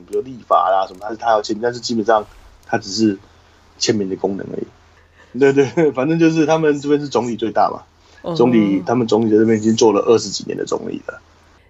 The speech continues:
Speaker 2: 感觉上明面上是君主立宪，但是因为，呃，实质上拥有权力的人做了很久，所以其实有一点点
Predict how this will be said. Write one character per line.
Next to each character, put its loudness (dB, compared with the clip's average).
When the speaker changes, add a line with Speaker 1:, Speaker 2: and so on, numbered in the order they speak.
Speaker 2:
感 -2
觉 -2
上 0
明 0
面 6
上 0
是 -2
君 0
主 -6
立 -6
宪， -2
但 -2
是 -2
因 -2
为， -4
呃， -8
实 -6
质 -6
上 0
拥 4
有 2
权 -4
力 -2
的 -2
人 -2
做 -4
了 -4
很 -10
久， -12
所 -8
以 -4
其 -8
实 -4
有 0
一 -2
点 -4
点 -6